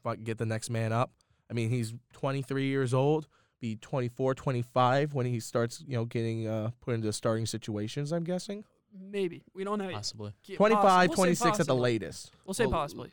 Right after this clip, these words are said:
Speaker 2: You know,
Speaker 3: so
Speaker 2: we don't, it really is
Speaker 3: we, we,
Speaker 2: dependent
Speaker 3: we
Speaker 2: on
Speaker 3: won't know. And,
Speaker 2: Yeah.
Speaker 3: you know, uh, well, a plan was already put in place, and that was debunked by Brady and Robert Kraft.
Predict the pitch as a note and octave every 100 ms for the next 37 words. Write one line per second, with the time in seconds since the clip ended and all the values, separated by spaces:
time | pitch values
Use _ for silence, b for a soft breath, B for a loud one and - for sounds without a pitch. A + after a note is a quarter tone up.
0 | - - F#3+ D3 C#3 B2+ G3+ G3 F3+ G3
1 | F#3 G3+ G3 C3+ C3+ C#3 C#3 A#2+ - B2+
2 | A#2+ F#2+ G#2 G2 G#2+ A2+ B2 A#2+ A2+ G#2+
3 | G#2+ - _ _ _ _ G#2 B2 A2 E3
4 | D#3 G2+ _ _ _ G#2 B2+ C#3+ G3+ B2+
5 | B2 A#2+ G#2+ A#2 G#2 F#2+ - G#2+ G#2 F#2+
6 | F#2 F#2 F#2 - F#2+ G2 F#2 - - F#2
7 | F#2+ F#2 - F#2+ F#2+ G2 F#2 C2 F#2 G2
8 | - F#2+ F#2+ F#2 - G2 F#2 F2+ -